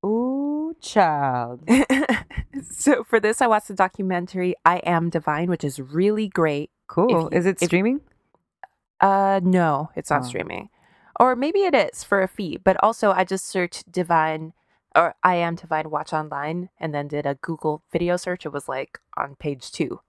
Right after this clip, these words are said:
Speaker 2: You know, I don't like going on page two of Google unless
Speaker 1: true,
Speaker 2: I'm
Speaker 1: though.
Speaker 2: looking for some illegal shit. <laughs>
Speaker 1: Yeah.
Speaker 2: Page two of Google's the dark web. All right. So if you have any interest in Divine or John Waters, I would absolutely watch it. I think it was, like, uh, it won awards, like, at Sundance and shit.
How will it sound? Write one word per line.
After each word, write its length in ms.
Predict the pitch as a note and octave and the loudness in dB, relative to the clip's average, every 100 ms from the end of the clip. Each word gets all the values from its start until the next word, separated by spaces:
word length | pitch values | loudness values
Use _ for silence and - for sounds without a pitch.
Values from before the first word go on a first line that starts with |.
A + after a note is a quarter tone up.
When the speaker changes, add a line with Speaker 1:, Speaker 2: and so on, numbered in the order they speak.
| _ | _
Speaker 2:
You 100 | F3+ | -4
know, 140 | D#3+ | -2
I 80 | D3 | 0
don't 120 | D3 | -2
like 140 | D3 C#3 | -2 -2
going 180 | D3 C#3 | -4 -4
on 100 | D3 | 0
page 320 | - D#3 - | 0 0 -6
two 160 | F#3 | -4
of 80 | E3 | -2
Google 360 | E3+ F#3 G#3 A3+ | -4 -2 0 0
unless 380 | E3 D#3+ E3+ - | -2 2 0 0
Speaker 1:
true, 120 | F#3+ | -2
Speaker 2:
I'm 60 | E3+ | 2
Speaker 1:
though. 60 | D3+ | 0
Speaker 2:
looking 160 | D3 | 0
for 180 | - D3+ | 0 0
some 200 | - C#3 | 2 0
illegal 280 | C3+ C#3 D#3 | 0 -2 -4
shit. 280 | - F#3+ - _ _ _ - - | -4 -4 -4 _ _ _ -18 -4
<laughs> 80 | - C5 - - - G#3 | -4 -2 -4 -2 -2 -4
Speaker 1:
Yeah. 240 | C#3+ E3+ C#3 D3 - - - C4+ | -4 -6 -8 -12 -12 -8 -8 0
Speaker 2:
Page 280 | C4 B3 - | 2 2 2
two 140 | C#4+ | 0
of 80 | B3 | 2
Google's 320 | G3+ G3 F3+ | 2 2 2
the 80 | D#3+ | 2
dark 260 | D3+ C#3+ - | 2 2 2
web. 240 | B2+ - - - - - - - | 0 -2 -14 -20 -20 -20 -2 2
All 60 | |
right. 160 | F3+ - | 2 0
So 260 | - G3+ F3 - | 2 4 4 2
if 160 | - A#3+ | 0 0
you 100 | A#3+ | 2
have 180 | B3 G3 | 2 2
any 320 | F#3 G#3 A3+ F3+ | -2 -2 -4 -4
interest 400 | F3 E3+ D#3+ - | -6 -8 -10 -8
in 140 | D#3 | -8
Divine 280 | D#3 D3 D#3 | -4 -4 -4
or 80 | D3 | -6
John 220 | D3 C#3 | -6 -4
Waters, 360 | C3+ C3+ C3+ - | -4 -4 -8 -6
I 60 | |
would 120 | C#3+ - - - | -6 -8 -14 2
absolutely 460 | G#3 G3+ G3 E3+ | 2 2 -6 -6
watch 260 | D3 C#3 - | -4 -4 -2
it. 120 | C3+ | -4
I 80 | - | -4
think 180 | D#4+ F#4+ | -4 -6
it 60 | G4 | -4
was, 180 | B3+ - | -4 -4
like, 360 | E3+ D3+ - - | -4 -6 -10 -6
uh, 140 | D#3+ D3+ _ _ _ _ _ | -6 -6 _ _ _ _ _
it 120 | F3+ | -8
won 240 | E3 F3+ | -2 -2
awards, 340 | F3 D#3+ E3 - | -2 -6 -10 -10
like, 160 | D3+ | -8
at 160 | C#3+ - | -8 -8
Sundance 460 | - C#3 C3+ C3+ - | -8 -8 -10 -12 -14
and 80 | C3+ | -18
shit. 220 | - | -16